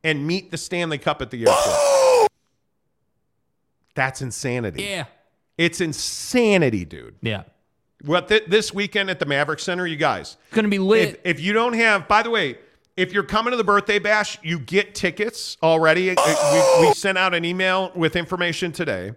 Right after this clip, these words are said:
Speaker 1: Um, if you wanna come to the birthday bash, D M Jake, S L C Jake on Instagram or Twitter.
Speaker 2: Mm-hmm.
Speaker 1: Really use Instagram. It's much easier that way. D M Jake. Let's see if we can get you guys in.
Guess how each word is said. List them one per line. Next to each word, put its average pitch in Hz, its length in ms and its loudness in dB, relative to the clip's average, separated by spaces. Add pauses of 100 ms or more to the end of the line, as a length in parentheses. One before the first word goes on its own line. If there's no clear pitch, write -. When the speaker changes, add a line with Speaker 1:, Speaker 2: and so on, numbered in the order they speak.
(680)
Speaker 1:
Um, 147 540 0
if 175 160 -2
you 180 120 -4
wanna 196 300 0
come 226 200 -2
to 226 80 0
the 208 80 0
birthday 202 340 0
bash, 196 400 0 (260)
D 208 280 -4
M 208 180 -2
Jake, 147 440 -4
S 170 260 -4
L 175 100 -4
C 175 260 -8
Jake 160 400 -4
on 147 200 -2
Instagram 165 600 -4
or 180 100 -2
Twitter. 101 320 -6
Speaker 2:
Mm-hmm. 165 520 -4 (200)
Speaker 1:
Really 240 260 0
use 196 260 -2
Instagram. 120 540 -4
It's - 120 -16
much 143 220 -6
easier 104 340 -6
that 82 220 -8
way. 87 220 -12 (340)
D 202 240 0
M 247 180 2
Jake. 170 380 0
Let's 208 220 0
see 254 100 -4
if 214 100 -8
we 247 100 -8
can 240 120 -8
get 240 160 -6
you 226 80 -12
guys 240 240 0
in. 131 320 -4